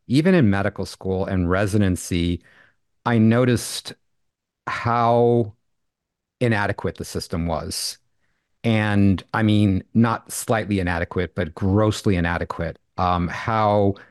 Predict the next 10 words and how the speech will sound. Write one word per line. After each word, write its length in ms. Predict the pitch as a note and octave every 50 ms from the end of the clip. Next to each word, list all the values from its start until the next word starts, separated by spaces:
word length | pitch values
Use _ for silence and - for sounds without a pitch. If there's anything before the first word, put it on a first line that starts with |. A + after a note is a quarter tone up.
| _ _ _ _ _ _ _ _ _
dehumanizing 920 | - C3+ C3 A#2 - - C#3 B2+ A#2 A2 G2+ F#2 F#2+ F#2 F2+ - G#2 F#2 F2+
the 80 | F2+
system 440 | - - A2+ G2+ - - G#2+ F#2+ F#2
was 640 | F2+ G2 F#2+ F#2+ F#2+ F#2 E2 D#2+ - - - - - _
to 460 | - - - G#2+ G2 F#2+ F#2 F#2 F2+ D#2+
patients 640 | - - - A#2+ A#2 G#2 - - A2+ G2+ F2+ -
and 120 | G2+ F#2 F2+
their 120 | F2 E2+
family 360 | - - G#2 G2 G2+ G2+ G2
members 560 | G2 G2+ G2+ G2 E2+ G#2 G2+ G2 F#2+ - -